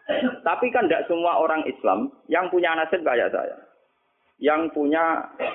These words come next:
nikmat kayak saya. Jika saya tidak bisa, dong, orang Islam tak dorong, pokoknya kan ngerapal Quran, ngalim, mesti ditanggung pangeran, tidak bisa.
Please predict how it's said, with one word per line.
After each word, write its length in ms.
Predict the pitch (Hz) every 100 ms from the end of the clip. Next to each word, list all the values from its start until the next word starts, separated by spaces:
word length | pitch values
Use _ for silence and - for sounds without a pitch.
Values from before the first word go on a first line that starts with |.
| - - _ _ _ _ _ _ _
nikmat 320 | 139 139 160 160
kayak 300 | 123 104 -
saya. 240 | - - - _ _ _ _
Jika 220 | 160 208
saya 160 | 233 254
tidak 160 | 196 156
bisa, 240 | 190 175
dong, 160 | 143 135
orang 240 | 151 156
Islam 240 | 151 196 180
tak 160 | 120
dorong, 320 | 147 143 170 165
pokoknya 320 | 165 185 180
kan 80 | 151
ngerapal 400 | 139 139 147 143
Quran, 400 | 147 139 151 156
ngalim, 320 | 135 151 151
mesti 180 | 151 139
ditanggung 460 | - 120 110 117
pangeran, 320 | 117 123 185
tidak 160 | 165 110
bisa. 220 | 110 -